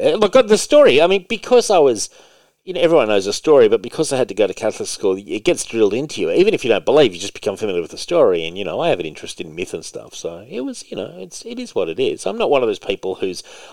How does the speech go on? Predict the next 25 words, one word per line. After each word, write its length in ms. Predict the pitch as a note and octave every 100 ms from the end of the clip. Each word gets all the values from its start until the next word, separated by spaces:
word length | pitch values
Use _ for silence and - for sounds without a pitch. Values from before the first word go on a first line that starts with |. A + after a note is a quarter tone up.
| -
I'm 160 | F#3+ A3+
against 500 | E3 D#3 C3 - -
the 380 | G#2+ G2+ F#2+ -
apparatus 960 | B2 - A2 F#2+ G#2+ A2 - - - -
of 280 | - F#2 D#2+
the 60 |
church 460 | E2 - G#2+ D#2 -
massively, 720 | G#2 G2 - F2 D2+ C2+ - _ _ _ _ _
but 200 | C3 B2+
the 200 | C3+ A#2+
early 240 | C#3 G#3
days 340 | C#3+ A2 G2+ F2
of 120 | D#2+
Jesus' 600 | G2 A2+ F#2+ F2+ E2 -
like, 140 | E2+
stewardship, 760 | - - - F3 F#3+ - - -
I've 180 | - F#3
always 200 | A3 - - _
think 200 | F#2+ F2
that's 220 | E2 - _ _ _
really 180 | G2+ C2
quite 200 | - -
a 40 |
fascinating 500 | - E2+ - D#2 -
period. 400 | - F#2+ G2+ -